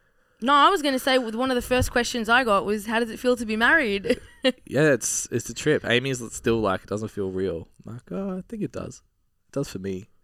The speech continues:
Speaker 1: Yeah.
Speaker 2: I think 'cause the build-up was, like, so long.
Speaker 1: Mm.
Speaker 2: It was like, it was ages away, and then all of a sudden it was like, "It's fucking in two weeks."
Speaker 1: It was funny. Someone said to me, "Didn't they just get engaged?" <laughs> And I'm like, <laughs> "Haha, no."
Speaker 2: No.
Speaker 1: <laughs> No, they did
Speaker 2: No.
Speaker 1: not.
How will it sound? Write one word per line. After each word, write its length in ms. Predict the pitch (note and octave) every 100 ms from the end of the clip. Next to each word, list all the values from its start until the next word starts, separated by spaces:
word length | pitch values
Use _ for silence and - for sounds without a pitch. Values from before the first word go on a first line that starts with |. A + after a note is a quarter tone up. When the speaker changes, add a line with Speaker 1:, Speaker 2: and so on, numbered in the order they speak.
| _
Speaker 1:
Yeah. 320 | G#3+ F#3 F#3 -
Speaker 2:
I 40 | A#2
think 120 | A#2+
'cause 140 | C3
the 100 | B2
build-up 440 | G#2+ G2+ G2+ F2 -
was, 180 | F2 F2+
like, 380 | E2+ - - - - _ _ _ - _ _ _ _ _ _ _ _
so 220 | - G#2
long. 440 | F#2+ F#2 F#2+ F2 F#2+
Speaker 1:
Mm. 460 | F#3+ F#3 F3+ F3 E3+
Speaker 2:
It 60 |
was 120 | -
like, 160 | G2 G2
it 20 | G2+
was 320 | F#2+ - - _ _ G#2
ages 400 | A#2 B2+ C3+ C#3
away, 300 | C3+ D3+ F3+
and 60 | A2
then 100 | G2
all 180 | G2+ G2
of 60 |
a 60 | F#2+
sudden 260 | F#2+ F#2
it 80 | F2
was 140 | F2+ -
like, 240 | E2 - _ -
"It's 200 | - -
fucking 380 | - E2+ E2 F2
in 120 | -
two 160 | F#2 -
weeks." 360 | - - - - -
Speaker 1:
It 100 | G3
was 180 | F#3+
funny. 280 | - F3+ F3
Someone 320 | - F3+ F#3 F#3
said 180 | F3 -
to 80 | F3+
me, 140 | D#3+
"Didn't 200 | G#3 D#4+
they 100 | G#4+
just 240 | B3 -
get 100 | A3
engaged?" 560 | G3+ F3 D3+ G#3+ - -
<laughs> 20 |
And 120 | G#3
I'm 100 | G3+
like, 200 | F#3 F3+
<laughs> 120 | - -
"Haha, 260 | G#3+ F#3+ -
no." 280 | F3 D#3 - - - - C#4 - B4
Speaker 2:
No. 220 | - D#4+ -
Speaker 1:
<laughs> 20 |
No, 280 | C4 C#4+ B3
they 120 | G#3
did 140 | G3
Speaker 2:
No. 140 | C#3
Speaker 1:
not. 100 | -